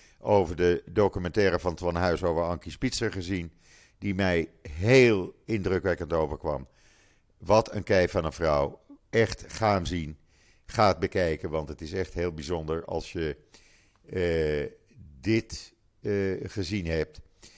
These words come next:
Eh, ja, ik had nog nooit zoiets gezien, laat ik het, eh, mag ik het zo zeggen? En, eh, ja, dat wat ze allemaal gedaan heeft. Ongelooflijk, vijftig jaar met Ilana Romanov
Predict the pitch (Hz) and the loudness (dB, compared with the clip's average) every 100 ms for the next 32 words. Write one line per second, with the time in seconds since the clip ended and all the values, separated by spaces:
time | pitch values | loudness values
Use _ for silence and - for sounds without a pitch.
0 | _ _ - - 87 85 82 - - - | _ _ -10 -2 0 2 0 -6 -18 -6
1 | 95 85 - - - 113 113 123 123 120 | -2 -2 -2 -12 -4 0 2 4 4 2
2 | 117 98 104 87 82 78 98 87 87 80 | -2 -4 -6 -6 -6 -2 0 0 -2 -10
3 | - 95 69 104 82 107 - 113 104 113 | -2 0 0 -4 -6 -6 0 0 2 0
4 | 110 123 _ _ - - - - _ - | -2 -6 _ _ -20 -20 -20 -20 _ -4
5 | 113 110 104 98 98 101 98 92 90 - | 4 6 6 4 0 4 6 6 4 0
6 | - _ _ - - 92 - _ _ - | -8 _ _ -16 -4 -4 -4 _ _ -20
7 | - 104 107 90 90 110 92 80 - 82 | -2 0 0 0 -2 -2 -2 -2 -4 0
8 | 78 76 73 69 - - _ _ - 120 | 0 0 -4 -6 -8 -20 _ _ -2 0
9 | 110 98 - - 98 82 80 80 80 80 | 2 -2 -10 -4 0 2 2 0 -4 -10
10 | - 101 95 - 80 82 80 78 - _ | -2 0 0 -2 -4 -2 -2 -2 -8 _
11 | _ _ _ - 92 95 87 87 90 87 | _ _ _ -6 -4 -2 -2 -2 -4 -4
12 | 80 78 78 82 76 73 71 69 67 - | -4 -4 -4 -2 0 -2 -2 -4 -6 -10